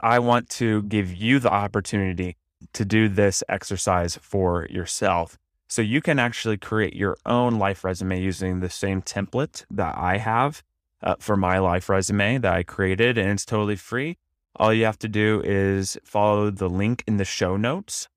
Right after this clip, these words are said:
or you can go to daniel eccles dot com, E C C L E S, daniel eccles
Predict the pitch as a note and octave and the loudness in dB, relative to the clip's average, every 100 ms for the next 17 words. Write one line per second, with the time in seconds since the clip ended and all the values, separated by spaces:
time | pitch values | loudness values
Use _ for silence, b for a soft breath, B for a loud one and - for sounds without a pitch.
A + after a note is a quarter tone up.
0 | _ - A#2+ A#2 D3 E3 _ _ _ A2+ | _ -2 4 4 2 -2 _ _ _ -4
1 | A2 G#2 A2+ G#2 G2 G2 G2 - G2 G2+ | -4 -2 -2 2 4 4 2 -2 -4 0
2 | G2+ G2+ G2 - F#2 G2+ G#2+ A2 - - | 0 2 0 -2 -4 0 0 0 -4 -6
3 | G2+ F2 - - F#2 G2 A#2+ C3 - _ | -2 -2 -4 -6 -2 0 -2 -4 -10 _
4 | _ _ _ - G#2+ - G2 F#2 G#2 G#2 | _ _ _ -4 -2 -2 -6 -6 -4 -2
5 | G#2 - _ _ - G2+ A2+ G#2+ E2+ F2 | -4 -8 _ _ -2 0 2 2 0 0
6 | - - _ _ _ - A2 G2+ A2 A2 | -4 -8 _ _ _ -6 -2 0 0 0
7 | A2 - F#2 G2 F#2 F#2+ F2+ | -2 -6 -6 -2 -2 -2 -6